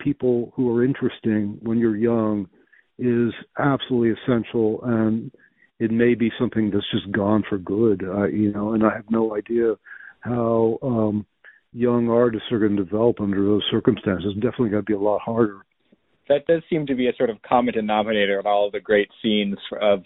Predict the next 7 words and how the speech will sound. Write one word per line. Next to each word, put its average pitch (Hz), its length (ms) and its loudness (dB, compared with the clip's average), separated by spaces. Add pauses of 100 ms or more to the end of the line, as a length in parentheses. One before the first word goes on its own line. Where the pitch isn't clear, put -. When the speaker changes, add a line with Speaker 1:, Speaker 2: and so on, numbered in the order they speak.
(140)
Speaker 2:
art 110 220 2
history 98 480 0
is 87 160 0 (300)
cheap 104 240 2
rent. 98 320 2 (200)
<laughs> - 120 -10 (840)
Speaker 1:
Yes, 117 340 2